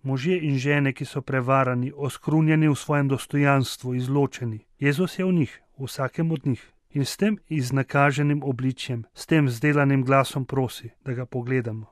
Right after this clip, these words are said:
da ga prepoznamo, da ga ljubimo. Drugega Jezusa ni, isti je, ki je vstopil v Jeruzalem med mahanjem palmovih in oljčnih vej.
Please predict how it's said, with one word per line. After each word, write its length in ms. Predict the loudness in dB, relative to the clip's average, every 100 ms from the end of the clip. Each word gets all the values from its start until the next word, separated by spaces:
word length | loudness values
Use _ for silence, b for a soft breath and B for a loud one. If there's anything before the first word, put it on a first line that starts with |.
| _ -4
da 100 | -2
ga 140 | -2
prepoznamo, 800 | -6 -6 -4 0 0 0 -4 -12 -6
da 120 | -2
ga 140 | 0
ljubimo. 540 | 0 0 0 -4 -8 -14 _ _
Drugega 440 | 0 4 4 6
Jezusa 560 | 6 6 4 2 0 0
ni, 200 | 0 -2 _ _ _ -8
isti 400 | -8 -8 -8 -6
je, 160 | -6 -10 _ _ -10
ki 120 | -6
je 140 | -6
vstopil 360 | -4 -4 -2 0
v 120 | 4
Jeruzalem 540 | 4 4 4 4 4 0
med 140 | -4 -4 0
mahanjem 480 | -2 0 0 0
palmovih 680 | 0 0 2 2 0 -2 0
in 160 | 2 2
oljčnih 500 | 2 0 -6 -6 -6
vej. 160 | -8